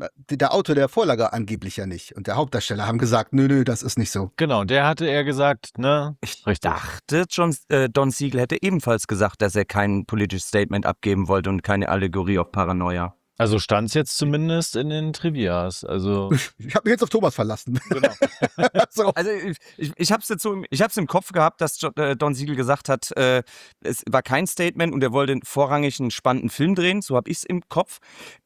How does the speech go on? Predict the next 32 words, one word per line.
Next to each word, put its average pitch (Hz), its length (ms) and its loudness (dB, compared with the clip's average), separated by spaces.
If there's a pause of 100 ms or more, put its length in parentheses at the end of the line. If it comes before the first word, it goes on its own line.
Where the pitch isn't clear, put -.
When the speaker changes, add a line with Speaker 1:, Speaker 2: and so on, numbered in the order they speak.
Speaker 3:
Aber 127 160 2
das, - 260 0
das 127 180 -2
schließt - 280 -2
das 151 80 0
andere 143 240 2
ja 123 40 4
nicht 107 160 0
aus. 131 240 0
Ich 117 40 -4
meine, 110 180 0
ihr 120 80 4
habt's 131 120 -2
ja 127 100 2
schon 120 120 0
gesagt, 120 320 -2
er 107 120 0
hat 131 160 0
ja 120 100 4
auch 151 160 2
in 131 80 2
dieser 117 240 0
Zeit 143 260 0
gelebt 107 400 -2
und, 120 140 2
Speaker 1:
Ja. 110 100 4 (220)
Speaker 3:
äh, 117 260 4
das 110 160 -4
war 139 140 4
ja 143 100 2
auch 147 140 -2
bei, 127 480 2